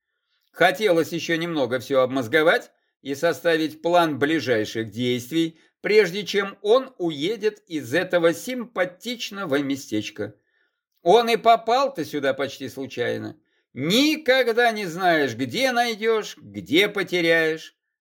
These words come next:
Стоило подмазывать знакомого диспетчера из службы экстренного реагирования, чтобы тот сообщал обо всяких интересных происшествиях в столице,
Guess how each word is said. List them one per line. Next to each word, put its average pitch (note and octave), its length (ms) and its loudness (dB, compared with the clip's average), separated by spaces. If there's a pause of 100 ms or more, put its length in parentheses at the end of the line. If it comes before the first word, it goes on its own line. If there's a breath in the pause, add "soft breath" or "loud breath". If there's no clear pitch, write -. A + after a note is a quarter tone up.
Стоило D#3 640 4
подмазывать C#3 800 -2
знакомого A#2+ 680 0
диспетчера A#2+ 920 -2
из D#3+ 280 -2
службы E3 520 4
экстренного C3 640 2
реагирования, C#3 880 2 (220)
чтобы D#3+ 400 0
тот D#3+ 260 0
сообщал C#3+ 540 2
обо B2+ 220 2
всяких B2+ 420 -4
интересных B2+ 580 -4
происшествиях B2+ 760 0
в - 40 -12
столице, C#3+ 680 0